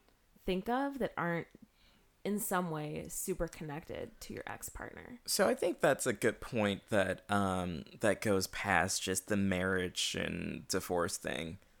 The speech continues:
Speaker 2: Dating is not therapy.
Speaker 1: Yeah. <laughs> Yes.
Speaker 2: Dating is not therapy.
Speaker 1: Therapy is therapy, and
Speaker 2: Y-,
Speaker 1: everybody should go.
Speaker 2: Yeah. Well, so let me just repeat that one more time. Dating is not therapy. And I,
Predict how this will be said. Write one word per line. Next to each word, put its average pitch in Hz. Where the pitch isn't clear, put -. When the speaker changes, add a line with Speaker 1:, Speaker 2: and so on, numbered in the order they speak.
Speaker 2:
Dating 151
is 107
not 90
therapy. 82
Speaker 1:
Yeah. 233
<laughs> -
Yes. 175
Speaker 2:
Dating 98
is -
not 175
therapy. 180
Speaker 1:
Therapy -
is 202
therapy, 170
and 175
Speaker 2:
Y-, -
Speaker 1:
everybody 175
should 175
go. -
Speaker 2:
Yeah. 73
Well, 110
so 113
let 123
me 127
just 113
repeat 101
that 90
one 95
more 95
time. 92
Dating 107
is 95
not 82
therapy. 80
And 131
I, 147